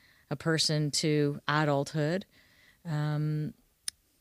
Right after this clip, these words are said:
being in different relationships, whether they be family, friendships, work, uh, romantic, whatever, that,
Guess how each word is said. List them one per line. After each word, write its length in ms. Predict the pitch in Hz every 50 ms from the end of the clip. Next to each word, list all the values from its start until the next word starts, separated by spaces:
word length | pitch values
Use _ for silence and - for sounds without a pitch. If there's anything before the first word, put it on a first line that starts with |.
| - - - - 165 147
being 400 | 160 190 185 185 185 180 180 165
in 160 | 117 165 165
different 400 | 156 175 160 - 185 175 160 -
relationships, 1200 | - 143 165 165 156 147 147 139 160 160 - 190 190 185 - - 196 190 185 - - - - - - - - _ _ _
whether 240 | - 170 156 170 160
they 180 | 147 156 151
be 160 | 143 147 135 139
family, 920 | - - - 170 160 160 165 165 170 175 170 170 170 170 165 165 165 160 147
friendships, 1120 | - - - - 160 160 160 160 165 156 - - 165 160 160 160 - - - - - - -
work, 580 | 160 143 156 165 165 165 - - - - - - - - - - - _ _ -
uh, 280 | 165 147 147 147 147 143 135
romantic, 600 | 147 165 165 165 165 156 160 160 156 - 165 - -
whatever, 420 | 180 165 156 190 196 185 180 165
that, 200 | 151 165 151